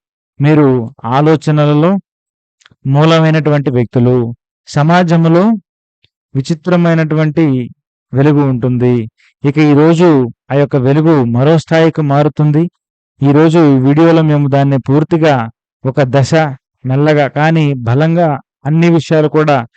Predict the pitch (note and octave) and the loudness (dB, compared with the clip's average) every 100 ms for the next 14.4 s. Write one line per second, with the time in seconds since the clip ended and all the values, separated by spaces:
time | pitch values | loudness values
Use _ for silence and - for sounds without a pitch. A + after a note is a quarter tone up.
0 | _ _ - C3+ D#3 D3+ D3 - D3 E3+ | _ _ -4 0 2 2 0 -2 -4 -4
1 | E3 _ _ - D3 D#3+ D#3+ D3+ D#3 C#3+ | -8 _ _ -4 0 0 0 0 0 2
2 | C3+ C3 D3 - D3+ B2 A#2 C3 C3 - | 0 0 -2 0 -2 -2 -4 -4 -4 -4
3 | C3+ - D#3 D3+ C3+ C3+ D3+ D3+ D3 - | -6 -4 -2 0 -2 -2 0 0 0 -2
4 | F3 - _ _ - D3 B2 C3+ D#3 D3+ | -4 -4 _ _ -4 -2 0 0 0 0
5 | D#3 D3+ C#3+ F#3 G#3 - _ _ _ B2 | 0 0 -2 -2 -2 -6 _ _ _ -6
6 | B2+ E3+ D3+ F3 G3+ F#3+ _ - C#3 D3+ | -2 -2 -2 -2 -2 -8 _ -6 -2 0
7 | D3 D3 D3+ C#3+ B2+ A#2 A2 A#2 B2+ D#3+ | 0 0 0 -2 -2 -4 -8 -6 -2 0
8 | E3+ C#3+ D3+ D#3 D#3 - C#3+ B2+ - _ | 0 0 2 2 0 0 -2 -2 -6 _
9 | _ C3 D3 C#3 B2+ C#3+ D3+ D3+ D3 C#3+ | _ -4 -2 -2 -2 -2 -2 0 -2 -4
10 | - D3 - - A#2+ B2 C#3+ _ C#3 D#3+ | -4 -6 -4 -6 -4 -6 -8 _ -2 0
11 | E3 D3 B2 C3+ B2 B2+ C3 A#2+ A2+ _ | 0 -2 -4 -4 -2 0 2 0 -6 _
12 | _ _ - C3 D#3 D3+ C#3+ C3+ B2+ B2 | _ _ -10 -4 0 0 0 -2 -4 -6
13 | A#2 _ _ _ A#2+ B2+ C#3 C#3+ C#3+ C#3 | -12 _ _ _ -6 -2 -2 0 -2 -2
14 | - D3+ D3+ | -4 -2 0